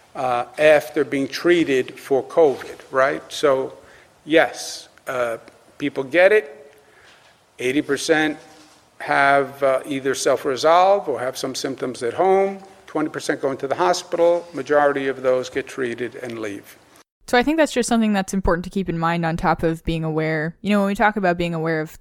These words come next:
Speaker 2: the, the reality of the facts, that also includes the good facts, which is that there's a large number of people that are recovering from this, and as time goes on, that number continues to increase, and the rate that that number is happening continues to increase,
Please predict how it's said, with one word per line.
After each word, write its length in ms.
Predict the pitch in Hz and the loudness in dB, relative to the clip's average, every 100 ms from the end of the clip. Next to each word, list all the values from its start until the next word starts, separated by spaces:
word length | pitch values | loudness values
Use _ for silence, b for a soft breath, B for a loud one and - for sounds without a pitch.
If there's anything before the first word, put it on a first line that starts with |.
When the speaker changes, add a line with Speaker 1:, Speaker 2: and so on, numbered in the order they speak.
| - | -6
Speaker 2:
the, 200 | 160 139 | -6 -4
the 380 | 143 143 139 151 _ _ _ - | -2 0 0 -4 _ _ _ -4
reality 460 | 165 165 151 151 | 0 2 0 -2
of 140 | 147 147 | -4 -4
the 80 | |
facts, 560 | 147 147 139 185 - - b - | -4 -2 -2 -4 -10 -18 b -4
that 100 | 170 | 0
also 260 | 160 - | 0 -2
includes 360 | 175 165 156 - | -4 -4 -8 -6
the 100 | 240 | 0
good 180 | 330 226 | 0 2
facts, 440 | - 127 - - | -2 -4 -8 -12
which 180 | - 170 | -10 -8
is 120 | 175 | -6
that 260 | 165 160 156 B B B | -4 -4 -6 B B B
there's 140 | - 190 | -6 -4
a 80 | |
large 320 | 156 160 170 170 | 0 0 -2 -4
number 240 | 165 165 | -2 -2
of 100 | 165 | -2
people 280 | - 165 170 | -4 0 0
that 100 | 160 | 2
are 80 | 165 | 2
recovering 500 | 160 233 233 190 175 | 0 0 2 0 -2
from 220 | 170 160 | -6 -6
this, 300 | 156 160 - | -6 -6 -8
and 400 | 156 156 156 - b b b | -8 -8 -8 -12 b b b
as 420 | 170 165 160 160 | -2 0 0 -4
time 260 | - 170 170 | -4 -4 -2
goes 400 | 165 156 151 - - | 0 -2 -4 -6 0
on, 460 | 190 165 156 156 165 | 2 2 0 -4 -2
that 180 | 160 | -2
number 280 | 160 160 156 | -2 -4 -6
continues 800 | 151 165 - 160 151 151 147 - - | -6 -10 -8 -8 -8 -10 -10 -12 -8
to 140 | 208 | -4
increase, 640 | 202 220 180 175 214 - - b b | -4 -4 -4 -4 -4 -6 -10 b b
and 260 | - 175 160 | -8 -6 -4
the 100 | 151 | -4
rate 360 | 139 165 185 - | -2 -2 -2 -4
that 140 | 180 | -2
that 140 | 180 170 | -2 -2
number 240 | 175 175 | -2 -2
is 100 | 180 | -2
happening 520 | 185 175 185 175 170 | -2 -2 -4 -6 -6
continues 500 | 175 175 - 170 170 | -6 -6 -6 -6 -6
to 120 | - | -6
increase, 580 | 170 165 - 170 175 - | -8 -6 -6 -4 -4 -8